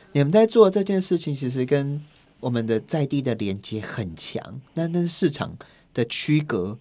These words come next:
也做得出来。但是一般的父母都希望说，自己的囡仔爱大赚钱，大赚钱，吼，要很成功啊。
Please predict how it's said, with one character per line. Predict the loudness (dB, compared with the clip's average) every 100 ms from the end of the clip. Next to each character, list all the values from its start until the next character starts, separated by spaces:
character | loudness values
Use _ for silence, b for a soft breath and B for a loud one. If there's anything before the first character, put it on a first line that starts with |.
| _
也 | -8 -6
做 | 0 2
得 | 2 0
出 | -2 -2
来。 | -2 -8 B B B
但 | -2 0
是 | 4 4 4 B B B _
一 | -2 -2 4
般 | 6 6 2 2
的 | 2 4
父 | 2
母 | 2
都 | 2 -2
希 | -6 -4
望 | -4 -6 0
说， | 0 0 -6 -12 _ _ _ -8
自 | 0
己 | 0
的 | 4 2
囡 | 2
仔 | -2 -4 -14 -20 -20 _ -4
爱 | -4 -2
大 | -2 0
赚 | 2 0
钱， | 0 -6 -6 -12 _ -20 -20 -20 -8
大 | -6 -4
赚 | -2 -2
钱， | -4 -8 -6 -2
吼， | 0 2
要 | 2 0 b b
很 | -4 -2
成 | -4 -4
功 | -2 -2 -2 B -18 B B
啊。 | 0